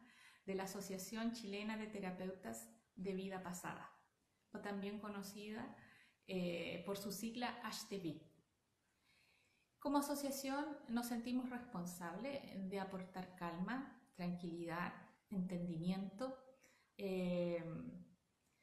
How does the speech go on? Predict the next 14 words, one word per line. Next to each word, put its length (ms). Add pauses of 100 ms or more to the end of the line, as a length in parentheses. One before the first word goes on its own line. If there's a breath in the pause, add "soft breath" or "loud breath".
(1080 soft breath)
a 120
todos 180
los 140
acontecimientos 800
que 100
van 160
surgiendo 420
día 240
a 20
día 240
producto 420
de 80
estos 300
tiempos 640